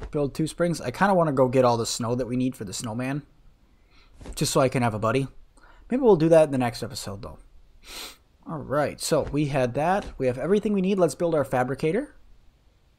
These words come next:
Whoa. It's actually kinda big.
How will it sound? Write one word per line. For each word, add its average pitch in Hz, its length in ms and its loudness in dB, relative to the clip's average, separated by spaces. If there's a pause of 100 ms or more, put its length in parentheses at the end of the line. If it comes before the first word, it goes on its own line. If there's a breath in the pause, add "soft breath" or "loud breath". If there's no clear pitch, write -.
(120)
Whoa. 117 400 -10 (1040 loud breath)
It's - 100 -18
actually 135 240 -8
kinda 113 200 -6
big. 135 380 -8